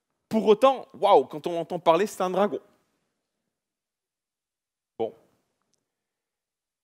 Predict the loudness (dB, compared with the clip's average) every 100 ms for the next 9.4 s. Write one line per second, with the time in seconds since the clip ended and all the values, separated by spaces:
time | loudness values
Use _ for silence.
0 | -14 -14 -6 -4 -4 -6 -8 -8 -6 -8
1 | -12 _ _ _ _ _ _ _ _ _
2 | -20 -14 -14 -14 -20 -18 -18 -14 -14 -16
3 | -20 -20 _ _ _ _ -20 -18 -16 -14
4 | -16 -18 -18 -18 -16 -16 -12 -10 -4 -2
5 | -2 0 0 -2 -10 _ _ _ _ _
6 | _ _ _ -6 -4 -2 -2 -4 -10 _
7 | _ _ -20 -18 -8 -4 -4 -4 -12 -14
8 | -16 -12 -10 -10 -14 -16 -12 -8 -6 -8
9 | -8 -8 -6 -8